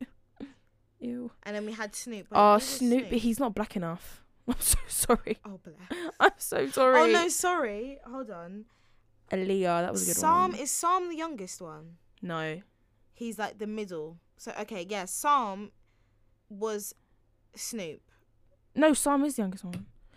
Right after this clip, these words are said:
Speaker 2: Right.
Speaker 1: Sam wasn't Snoop. Sam was Eazy-E.
Speaker 2: Who wa-
Speaker 1: <laughs>
Speaker 2: I don't know who's who. I'm,
Speaker 1: There's
Speaker 2: I'm
Speaker 1: north,
Speaker 2: so
Speaker 1: east,
Speaker 2: real.
Speaker 1: south, west, and some. <laughs> I'm joking.
Speaker 2: <laughs>
Speaker 1: I'm so sorry.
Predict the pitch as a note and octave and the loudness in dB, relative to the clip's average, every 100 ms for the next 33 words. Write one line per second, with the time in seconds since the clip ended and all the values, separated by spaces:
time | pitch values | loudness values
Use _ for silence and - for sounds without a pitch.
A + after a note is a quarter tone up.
0 | _ - D4 E4 F#4+ F4+ D4+ B3 A3+ G3 | _ -4 6 6 8 2 0 0 2 2
1 | A#3+ D4 - C#4+ D4+ D4 C4+ - C#4 C#4 | 0 -2 0 2 2 0 -2 -6 -4 -2
2 | C4+ B3+ C#4 A3+ F#3 F#3+ _ _ _ _ | -2 -2 -2 -2 -4 -8 _ _ _ _
3 | _ _ _ _ _ _ _ _ _ _ | _ _ _ _ _ _ _ _ _ _
4 | _ _ _ _ _ _ C4+ G4 E4+ B3+ | _ _ _ _ _ _ -8 -8 -6 -10
5 | - - - - - A4+ - - F4 F4+ | -10 -12 -16 -10 2 2 2 10 12 12
6 | - A#4+ B4 F#4+ F#4+ G#4+ B4+ A4 G4 D#4+ | 12 0 -2 -2 0 4 2 2 -2 -2
7 | D#4 C#4 D4 B3+ C#4 D4+ C4 C#4+ D4+ A#3 | -4 -6 0 8 10 10 6 6 4 0
8 | C4+ C4+ C4+ C4 B3+ B3 C4 - A3 G3 | 0 6 10 10 12 10 10 6 -2 0
9 | A3+ - - - - - - - - - | -2 -2 -8 2 2 2 -6 -6 -4 -4
10 | - C4 - D#4 C5 F#4+ F#4+ - - - | -2 -6 -6 -12 -10 -6 -4 -4 -4 -8
11 | - - - - - - - | -4 -2 -2 -6 -6 -4 -4